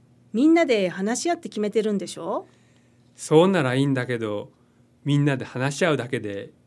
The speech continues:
Speaker 2: 決めてはいませんね。三。
Speaker 1: 壊れてないかどうか確かめて直してくれるんでしょ？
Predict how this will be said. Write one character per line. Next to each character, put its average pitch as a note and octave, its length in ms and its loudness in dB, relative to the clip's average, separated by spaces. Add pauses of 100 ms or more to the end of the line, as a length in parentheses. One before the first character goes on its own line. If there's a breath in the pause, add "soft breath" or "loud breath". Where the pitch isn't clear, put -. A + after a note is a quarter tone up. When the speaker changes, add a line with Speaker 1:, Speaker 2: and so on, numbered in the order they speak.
(200)
Speaker 2:
決 - 160 -6
め C#3 120 2
て G3 120 2
は C#3+ 100 2
い A2 80 -4
ま A#2+ 100 -6
せ C#3 180 -4
ん G#2 120 -8
ね。 G#2+ 300 -12 (1120)
三。 C3+ 500 -4 (1000 soft breath)
Speaker 1:
壊 D4 200 2
れ F#4 100 0
て D#4 120 0
な A#3 160 2
い A3+ 80 -2
か G3+ 120 -2
ど G3 160 -2
う F3+ 60 -4
か E3+ 120 -12
確 E3+ 260 -10
か C4+ 120 -2
め B3 160 0
て E3+ 340 -2
直 F3 240 -2
し D4 80 -4
て D4+ 120 -4
く A#3 100 -4
れ G3+ 100 0
る F3+ 80 -2
ん E3 60 -4
で - 80 -10
し - 100 -12
ょ？ A#3+ 240 -8